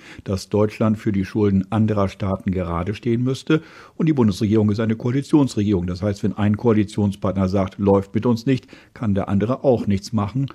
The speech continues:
Und deshalb, ähm, ist es im Moment so, dass, ähm, eben dieses Projekt Corona-Bonds oder früher hießen sie mal Euro-Bonds, so mit der Bundesregierung nicht zu machen wäre.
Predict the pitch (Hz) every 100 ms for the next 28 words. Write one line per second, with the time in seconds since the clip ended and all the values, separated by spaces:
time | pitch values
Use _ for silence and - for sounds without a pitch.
0 | - - 113 110 92 104 95 - - -
1 | - 127 110 107 - - 127 117 113 107
2 | 104 101 101 - 127 127 - - _ 170
3 | 120 110 - 131 117 113 117 107 113 -
4 | - 127 113 104 123 143 - - 104 117
5 | - - - - 95 95 113 127 117 123
6 | 135 - 104 104 87 - 117 107 98 107
7 | 98 92 92 107 107 113 110 113 113 113
8 | - - 101 110 117 113 101 98 90 98
9 | 101 98 98 101 95 90 - 165 107 -
10 | 85 85 82